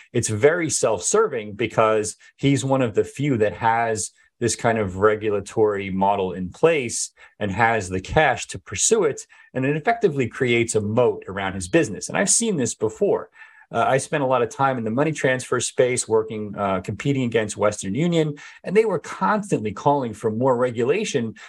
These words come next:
knowing that it effectively would create a competitive moat around their business. So I don't like this perspective. I think that it's very self-serving, and I think Eric is really, uh,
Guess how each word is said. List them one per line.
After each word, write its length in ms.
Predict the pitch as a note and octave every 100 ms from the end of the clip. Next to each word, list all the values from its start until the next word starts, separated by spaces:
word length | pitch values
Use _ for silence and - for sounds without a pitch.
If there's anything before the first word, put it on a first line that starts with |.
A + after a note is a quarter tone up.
| -
knowing 460 | C3+ E3 G3+ E3+ B2+
that 140 | B2
it 120 | A#2+
effectively 540 | A#2 D3 D3 C3+ A#2 A#2+
would 200 | A2 G#2
create 320 | - A#2+ A2+
a 80 | A2
competitive 800 | - G2+ - A#2+ A#2 A2+ G2+ G#2
moat 440 | G2+ A2+ A#2 F2+ - - - _ G#2
around 320 | G2 G#2+ G#2
their 120 | G2+
business. 520 | F2+ F#2 E2+ - - -
So 180 | F3 F3
I 160 | C#3
don't 320 | C3 F3+ F3+
like 400 | A#2 A2 C#3+ - - F#2+
this 240 | A#2 -
perspective. 800 | - - - A#2 B2 - F#3 F#3+ - - _ -
I 80 | A2
think 300 | - A#2+ A#2+
that 160 | A2
it's 120 | G#2
very 260 | G2+ A2 A2
self-serving, 720 | G#2+ G#2+ G2 - A#2+ B2+ D3
and 100 | A#2+
I 60 | G2
think 200 | A2 G2+
Eric 280 | G#2+ A2 G#2+
is 180 | G2 F#2+
really, 440 | G2 A2+ G#2+ G2+
uh, 240 | G2+ F#2